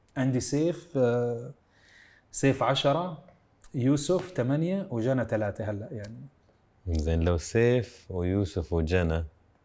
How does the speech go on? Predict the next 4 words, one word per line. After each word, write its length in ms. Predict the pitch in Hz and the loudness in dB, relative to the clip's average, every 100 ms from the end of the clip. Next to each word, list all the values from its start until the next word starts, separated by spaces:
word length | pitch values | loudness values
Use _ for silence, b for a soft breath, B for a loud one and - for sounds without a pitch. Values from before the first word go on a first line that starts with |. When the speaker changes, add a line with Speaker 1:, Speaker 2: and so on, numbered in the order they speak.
| _ _ _ _ _ _ _ _ - | _ _ _ _ _ _ _ _ -8
Speaker 2:
بعد، 760 | 87 90 90 92 95 95 90 87 - _ _ _ _ _ _ _ _ _ _ _ _ _ _ _ _ _ _ _ _ _ _ _ _ _ _ 113 | 2 4 4 4 4 2 0 -6 -16 _ _ _ _ _ _ _ _ _ _ _ _ _ _ _ _ _ _ _ _ _ _ _ _ _ _ 0
بعد 220 | 117 104 | 4 4
ما 140 | 82 | 2
تروح، 480 | 80 80 73 - - | 0 0 0 -2 -18